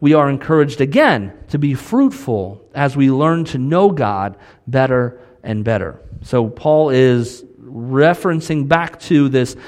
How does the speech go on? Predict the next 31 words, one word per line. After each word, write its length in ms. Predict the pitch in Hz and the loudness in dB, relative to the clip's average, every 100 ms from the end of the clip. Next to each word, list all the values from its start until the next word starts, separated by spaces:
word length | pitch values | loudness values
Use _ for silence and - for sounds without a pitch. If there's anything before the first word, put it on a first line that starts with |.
| - | -20
creation 640 | - 151 135 151 160 147 123 | -10 -2 2 2 2 -2 -4
idea. 720 | 113 117 120 123 127 185 - - - - - | -2 -2 -2 0 2 2 -2 -14 -20 -20 -4
Um, 560 | 117 110 107 104 - - | 0 0 0 -4 -10 -12
and 200 | - 143 | -2 2
this 440 | 180 185 - - - | 4 2 -2 -16 -18
whole 320 | - 156 151 | -2 0 0
series 640 | - 151 139 156 254 247 | -2 2 4 4 4 2
is 220 | - 131 139 | 0 -2 2
about 300 | 143 175 127 | 2 2 0
new 240 | 135 143 | 0 2
life, 540 | 151 226 - - - _ - | 2 0 -2 -10 -20 _ -4
that 340 | 127 123 - - - | 0 0 -2 -14 -10
how 300 | - 135 - | -2 -2 0
everything 920 | 196 226 208 185 147 - 123 107 107 | 0 0 2 2 2 2 -4 -4 -6
is 280 | 151 139 123 | -2 0 0
new 460 | 135 127 107 90 87 - | -2 -2 -2 -8 -12 -6
now 360 | 123 139 147 | -4 -2 -2
that 180 | 139 113 | -2 -4
we 180 | 131 131 | -4 -2
know 240 | 120 110 | -2 -4
God. 360 | 104 95 90 110 | -6 -10 -14 -12
Now 200 | 110 143 | -6 -6
that 80 | 131 | -4
we 120 | 139 | -2
have 140 | 131 | 0
a 60 | 120 | 0
relationship 720 | 117 117 165 170 185 - 151 | 0 0 0 -2 -6 -6 -6
with 140 | 123 | -4
Jesus, 360 | 120 107 104 - - | -4 -4 -6 -12 -12
everything 880 | 165 185 175 151 135 113 113 104 95 - - - - | -6 -4 -4 -4 -4 -4 -8 -8 -10 -16 -20 -20 -8
is 380 | 117 110 104 | -4 -4 -6